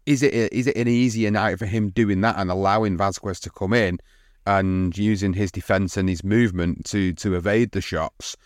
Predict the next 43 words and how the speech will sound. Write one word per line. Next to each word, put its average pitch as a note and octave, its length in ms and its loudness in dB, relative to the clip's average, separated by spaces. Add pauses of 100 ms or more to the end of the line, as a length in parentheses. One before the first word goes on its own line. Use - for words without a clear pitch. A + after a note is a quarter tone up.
(140)
and - 140 -6
parry G2+ 280 2
some G2 200 0
of F#2+ 60 0
them F#2+ 140 0
shots - 340 -4
away? G2 360 0 (300)
Or G2 340 2 (200)
should B2+ 300 -2
he B2 60 -2
come A2 200 -2
out A2+ 220 2
there, F#2 180 0
Johnston, F2 500 -4
and F2 160 -2
should G#2+ 280 -2
he G2+ 120 -2
stamp F#2 300 -2
his F2+ 100 -4
authority G#2 560 2
on E2+ 140 0
the D#2+ 100 -2
fight? D#2+ 380 -2
And E2+ 240 -6 (520)
people G#2+ 240 0
might G#2 220 0
say G2+ 200 -2
Joe's A2 440 0
a, F2+ 160 0 (360)
a, F2+ 160 -4
a - 60 -6
slightly G2+ 500 2
bigger F2+ 280 -2
puncher, A#2+ 440 -2
so F#2+ 200 0
has G2 120 -2
he G2 80 -4
got G2+ 200 0
more G2+ 300 2
of F#2 60 -2
an G2+ 100 0
opportunity F#2+ 680 -2
to, F2+ 320 -2